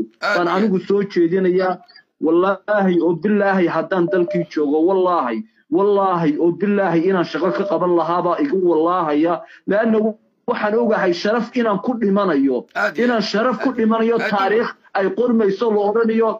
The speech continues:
Speaker 2: waa ninkaa
Speaker 1: Waa wax
Speaker 2: mujaahidka ee
Speaker 1: xun
Speaker 2: Aadan Saleebaan Mabugta adeerka u yahay,
Speaker 1: Mm.
Speaker 2: ee inamadaa yaryar shaqada ka qabtay, taariikhba, taariikhda ay isqori lahayd.
Speaker 1: Aad
Speaker 2: Marka
Speaker 1: iyo aad.
Speaker 2: waxaan
Speaker 1: Aad iyo
Speaker 2: leeyahay,
Speaker 1: aad. Aad iyo aad.
Speaker 2: waa raggaas waxba rag kama yaqaane.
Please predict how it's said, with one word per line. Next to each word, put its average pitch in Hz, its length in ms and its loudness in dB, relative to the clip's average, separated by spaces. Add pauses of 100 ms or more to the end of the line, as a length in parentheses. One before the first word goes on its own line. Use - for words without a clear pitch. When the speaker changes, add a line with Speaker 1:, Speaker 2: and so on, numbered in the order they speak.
(160)
Speaker 2:
waa 185 120 2
ninkaa 254 340 0
Speaker 1:
Waa 226 40 0
wax 262 200 2
Speaker 2:
mujaahidka 247 440 0
ee 233 100 4
Speaker 1:
xun 214 80 0
Speaker 2:
Aadan 220 280 0
Saleebaan 202 480 0
Mabugta 196 440 0
adeerka 226 400 0
u 233 120 -2
yahay, 165 380 0
Speaker 1:
Mm. 120 300 -6 (140)
Speaker 2:
ee 226 100 0 (120)
inamadaa 233 540 0
yaryar 226 300 2
shaqada 233 400 -2
ka 254 140 0
qabtay, 202 400 -2
taariikhba, 214 500 0 (240)
taariikhda 226 500 0
ay 220 100 0
isqori 202 420 0
lahayd. 143 320 0 (180)
Speaker 1:
Aad 214 100 -2
Speaker 2:
Marka 208 160 -2
Speaker 1:
iyo 208 80 2
aad. 233 80 2
Speaker 2:
waxaan 208 220 -2
Speaker 1:
Aad 220 60 2
iyo 226 120 2
Speaker 2:
leeyahay, 139 320 0
Speaker 1:
aad. - 120 -8 (160)
Aad 127 200 -8
iyo 107 120 -12
aad. - 80 -20 (220)
Speaker 2:
waa 170 220 0
raggaas 190 600 0
waxba - 800 -4
rag 226 220 0
kama 208 240 0
yaqaane. 202 580 0